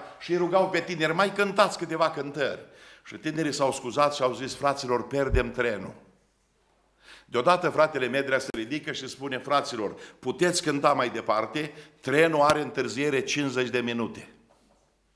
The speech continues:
Când am auzit asta, spunea unii dintre tineri,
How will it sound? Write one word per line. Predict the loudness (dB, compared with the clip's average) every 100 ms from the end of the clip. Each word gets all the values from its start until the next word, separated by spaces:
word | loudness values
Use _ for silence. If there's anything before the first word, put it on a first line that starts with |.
| _ _ _ _ _ _ _ _ _ _ _ -20 -20 _ _
Când | -2 2
am | 4
auzit | 2 0 2 2
asta, | 2 0 -4
spunea | -4 -4 0 2
unii | 2 -2
dintre | -2 -4 -6
tineri, | -4 -4 -2 -4